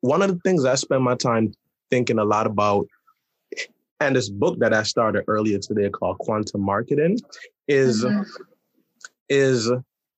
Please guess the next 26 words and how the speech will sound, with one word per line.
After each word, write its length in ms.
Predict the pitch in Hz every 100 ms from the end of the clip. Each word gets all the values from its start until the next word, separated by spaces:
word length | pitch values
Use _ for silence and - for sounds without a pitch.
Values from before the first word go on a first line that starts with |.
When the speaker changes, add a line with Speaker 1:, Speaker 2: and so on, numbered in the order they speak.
| -
Speaker 2:
Good 200 | 269 233
book, 280 | 240 233 208
by 160 | 196
the 100 | 190
way. 320 | 175 170 185 - _ _ _ 120 - _ _ -
Speaker 1:
Oh, 80 | 151
you 140 | 139
read 160 | 135 151
it? 140 | 214 - _ - _ _ _ - - -
Speaker 2:
Yeah. 180 | 180 180 - _ _ _ - 113
Speaker 1:
Yeah, 140 | 120
yeah, 120 | 120
like, 220 | 113 117
it's 160 | 127 -
a 40 |
really 240 | 117 233 208
good 220 | 127 107
book. 240 | 104 85 -
And 440 | 135 131 131 131 131 _ _ _ _ _ _ _ _ -
the, 680 | 110 135 165 165 165 160 156 - - - _ _ _ _ _ -
everything 460 | 185 208 247 220 190
that 200 | 165 127
we're 300 | 147 143 127
e-, 60 | 143 - -
experiencing 760 | 147 - 175 151 151 - 131 127
now, 480 | 127 139 170 302